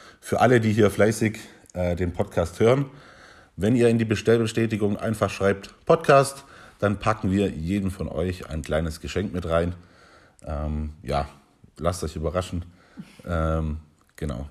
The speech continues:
einfach um das Ganze hier ein bisschen zu fordern. Und wir hoffen ja, dass ihr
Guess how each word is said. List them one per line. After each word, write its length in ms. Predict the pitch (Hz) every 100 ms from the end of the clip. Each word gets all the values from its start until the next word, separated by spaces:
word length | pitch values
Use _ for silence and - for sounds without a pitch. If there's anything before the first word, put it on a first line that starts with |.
| -
einfach 420 | - 76 78 73 - _
um 300 | 76 76 76 73 -
das 180 | - -
Ganze 280 | 82 80
hier 160 | 82 85
ein 80 | 80
bisschen 300 | 82 - 76
zu 120 | 73
fordern. 420 | - 98 90 92 92 - - - -
Und 300 | - 78 71
wir 100 | -
hoffen 180 | 90 85
ja, 80 | 82
dass 180 | 76
ihr 220 | - 82